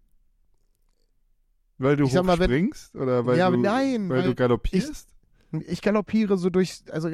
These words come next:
Speaker 2: hier, da Handball, da Handball, volles Wochenende, dann unter der Woche auch mal wieder eine geile Party, kann ich auch gleich nochmal erzählen. Da haben wir uns mal wieder schön die
Speaker 1: Da
Speaker 2: Rüstung
Speaker 1: hab ich noch
Speaker 2: lackiert, war
Speaker 1: Spaß.
Speaker 2: herrlich, war herrlich.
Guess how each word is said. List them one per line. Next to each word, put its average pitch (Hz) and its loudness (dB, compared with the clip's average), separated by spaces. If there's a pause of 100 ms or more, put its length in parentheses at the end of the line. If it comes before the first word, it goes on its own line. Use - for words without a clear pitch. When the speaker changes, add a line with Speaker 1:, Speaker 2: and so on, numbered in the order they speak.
(140)
Speaker 2:
hier, 196 -2
da 165 -6
Handball, 165 -2
da 160 -4
Handball, 156 -4
volles 170 -4
Wochenende, 156 -6
dann 147 -6
unter 185 -2
der 160 -2
Woche 160 -4
auch 143 -4
mal 151 -2
wieder 151 -2
eine 151 -2
geile 147 -2
Party, 160 -4
kann 147 -6
ich 139 -10
auch 147 -10
gleich 151 -4
nochmal 143 -6
erzählen. 147 -8 (540)
Da 139 -2
haben 143 -2
wir 143 0
uns 139 -4
mal 143 -4
wieder 143 -4
schön 151 -6
die 147 -4
Speaker 1:
Da 135 -4
Speaker 2:
Rüstung 160 -4
Speaker 1:
hab - -4
ich 107 0
noch 113 -2
Speaker 2:
lackiert, 139 -2
war 120 -2
Speaker 1:
Spaß. 131 -4
Speaker 2:
herrlich, 139 -2 (680)
war 139 2
herrlich. 151 4